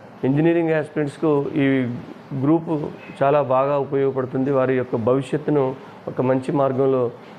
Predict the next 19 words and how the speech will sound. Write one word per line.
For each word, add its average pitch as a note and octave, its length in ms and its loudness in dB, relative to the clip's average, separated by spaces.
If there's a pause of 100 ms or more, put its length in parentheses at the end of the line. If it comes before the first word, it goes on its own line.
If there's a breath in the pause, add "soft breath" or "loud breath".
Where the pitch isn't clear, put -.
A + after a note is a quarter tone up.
(120)
ఆ, A#2+ 340 2 (920)
వెళ్ళేలా C#3 320 4
ప్రయత్నం C3+ 380 0
చేస్తుంది. C3 380 -2 (480 loud breath)
మరి C#3 300 2
వారికి C#3+ 300 2
ఒక C3+ 300 0 (160)
టాప్ E3+ 280 4
ఇంజనీరింగ్ D#3 380 0
విద్యా C#3 200 0
సంస్థల్లో C3 520 0
భారతదేశంలోనే C3 840 0
సీట్లు - 520 -4
ఇప్పించడానికి B2 720 -2 (360)
కేఆర్ C3+ 220 4
గైడెన్స్ B2+ 500 0
చే-, - 760 -4
వారి B2+ 300 2
ద్వారా, C3 360 2